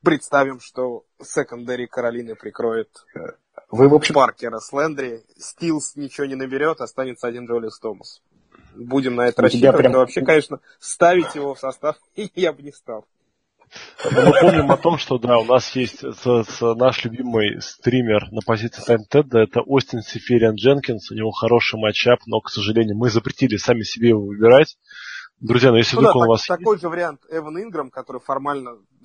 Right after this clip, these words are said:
Speaker 1: <laughs> доступен больше, чем в сорока процентах лиг, но, тем не менее, это уже давно-давно тайтенд один.
Speaker 3: Да, и дальше у нас шли защиты, и тут сейчас нам обещал Николай что-то рассказать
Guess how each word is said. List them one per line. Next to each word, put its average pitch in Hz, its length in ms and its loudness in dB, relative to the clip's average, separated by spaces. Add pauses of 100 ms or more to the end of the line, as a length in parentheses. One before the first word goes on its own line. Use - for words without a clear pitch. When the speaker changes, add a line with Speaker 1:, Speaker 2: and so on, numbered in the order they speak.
(360)
Speaker 1:
<laughs> - 680 -4
доступен 139 520 -6
больше, 139 280 -4
чем 131 120 -10
в - 40 -16
сорока 135 300 -2
процентах 127 580 -8
лиг, 175 260 -8
но, 117 800 -8
тем 117 180 -18
не 113 80 -20
менее, 123 260 -16
это 110 120 -20
уже 110 120 -18
давно-давно 120 560 -2
тайтенд 117 420 -6
один. 107 220 -6 (540)
Speaker 3:
Да, 127 240 4
и 214 360 6
дальше 151 500 4
у 147 40 4
нас 143 140 0
шли - 260 -2
защиты, 170 800 2
и 131 460 2
тут 139 420 -2
сейчас 131 360 2
нам 127 220 0
обещал 123 760 0
Николай 113 680 0 (880)
что-то - 320 -6
рассказать - 440 -4